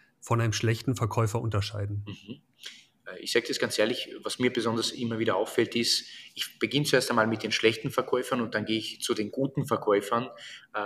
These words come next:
Speaker 2: was der große Unterschied zum guten Verkäufer dann und vom schlechten Verkäufer natürlich sich unterscheidet. Der schlechte Verkäufer ist derjenige, der für jedes Problem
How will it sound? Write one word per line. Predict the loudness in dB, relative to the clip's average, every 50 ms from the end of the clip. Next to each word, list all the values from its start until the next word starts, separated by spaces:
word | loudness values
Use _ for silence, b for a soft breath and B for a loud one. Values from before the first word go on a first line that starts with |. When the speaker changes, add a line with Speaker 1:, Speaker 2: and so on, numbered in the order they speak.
| -4 -6
Speaker 2:
was | -4 -4 -4 -6 -6 -4 -2
der | -2 0
große | 2 2 2 2 0
Unterschied | -2 -2 -2 -2 -2 -2 -4
zum | -6 -6 -6
guten | -6 -6 -8 -8 -12
Verkäufer | -8 -4 -2 -2 -2 -2 -4
dann | -8 -8 -8
und | -10 -12 -12
vom | -10 -10 -6
schlechten | -4 -2 -2 -2 -4 -8
Verkäufer | -8 -4 -4 -4 -2 -4
natürlich | -6 -6 -6 -6 -6 -6
sich | -8 -10
unterscheidet. | -10 -8 -6 -4 -4 -4 -4 -6 -10 -16 B B B B B B
Der | 0 4
schlechte | 6 6 6 6 2
Verkäufer | -2 -2 0 0 0 0 2 0
ist | 0 2 2
derjenige, | 2 2 2 2 2 0 2
der | 2 2 0
für | 0 -2 2 4 6 6 6 6 4 B B B B
jedes | 4 6 6 6 6 4 2
Problem | 2 0 0 2 2 4 4 4 4 2 -2